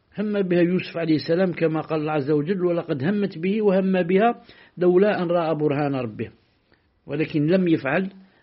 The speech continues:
مع قوة الداعي وانتفاء الموانع، فهذا صبر عن معصية الله عز وجل.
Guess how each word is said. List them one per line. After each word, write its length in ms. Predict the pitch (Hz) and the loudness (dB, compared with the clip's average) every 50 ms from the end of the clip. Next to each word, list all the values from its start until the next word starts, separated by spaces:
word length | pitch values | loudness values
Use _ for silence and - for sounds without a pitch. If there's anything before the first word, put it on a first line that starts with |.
| _ | _
مع 200 | - 143 143 143 | -6 -4 -4 -4
قوة 460 | 143 147 - - 262 233 214 208 190 - - | -4 -4 0 0 2 2 2 0 0 -2 -10
الداعي 600 | 143 131 131 170 180 175 175 202 233 247 247 - _ _ _ _ _ | -14 -6 0 0 0 2 0 -2 -4 -6 -8 -12 _ _ _ _ _
وانتفاء 760 | - 175 190 175 - 185 185 160 - 220 226 226 - 202 185 | 6 6 6 6 6 4 4 4 6 6 6 6 4 4 2
الموانع، 680 | 170 170 165 160 147 143 139 127 117 107 101 104 - - _ _ _ _ _ _ _ _ _ _ _ | 2 2 4 4 4 4 4 2 2 -2 -4 -8 -12 -18 _ _ _ _ _ _ _ _ _ _ _
فهذا 580 | _ - 147 139 131 139 165 165 151 135 139 123 120 - | _ -6 -4 -4 -2 -2 -2 -2 -2 -2 -2 -4 -4 -6
صبر 400 | 185 180 143 151 160 156 139 131 | -6 -4 -4 -4 -4 -4 -6 -6
عن 160 | 135 135 135 | -6 -8 -6
معصية 440 | 135 135 127 - - 123 123 117 113 - | -8 -8 -10 -10 -8 -6 -6 -6 -6 -8
الله 180 | 113 113 117 117 | -12 -10 -8 -8
عز 220 | 110 104 92 104 | -8 -10 -10 -12
وجل. 320 | 107 101 90 - - - | -12 -14 -14 -14 -16 -18